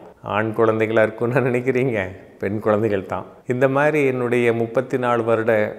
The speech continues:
குழந்தை மருத்துவர் பணியில பார்த்த அனுபவங்கள் எக்கச்சக்கம்.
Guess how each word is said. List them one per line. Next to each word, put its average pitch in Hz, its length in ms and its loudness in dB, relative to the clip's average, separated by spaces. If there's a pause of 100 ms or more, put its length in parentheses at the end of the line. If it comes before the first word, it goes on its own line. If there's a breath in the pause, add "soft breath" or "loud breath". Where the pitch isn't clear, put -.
குழந்தை 117 320 -2
மருத்துவர் 101 600 0 (120)
பணியில 98 580 -2 (240)
பார்த்த 160 760 0 (400)
அனுபவங்கள் 147 580 2
எக்கச்சக்கம். 117 680 0